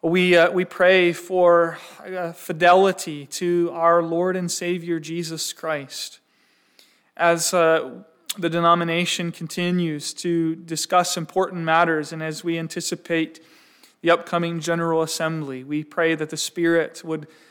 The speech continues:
guide the P C A into greater faithfulness and to the truth of your word. We pray for our own church officers represented here at, at, at Trinity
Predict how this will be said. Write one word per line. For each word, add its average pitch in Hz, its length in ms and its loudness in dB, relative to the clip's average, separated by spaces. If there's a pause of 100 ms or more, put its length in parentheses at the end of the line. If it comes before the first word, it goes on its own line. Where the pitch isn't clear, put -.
(240)
guide 165 520 4
the 151 140 -4
P 175 200 -10
C 165 280 -4
A 160 240 4
into 156 220 -8
greater 165 560 0 (340)
faithfulness 160 1120 -4 (380)
and 156 140 -6
to 170 80 -4
the 160 80 0
truth - 680 0
of 165 360 2
your 165 240 -2
word. 143 440 -6 (1000)
We 180 40 -14
pray 214 160 4
for 214 160 4
our 196 140 6
own 202 300 4
church - 500 -6
officers 151 1000 -4
represented 170 640 -2
here 175 280 -4
at, 170 140 -2 (440)
at, - 220 -4
at 185 140 0
Trinity 160 680 -8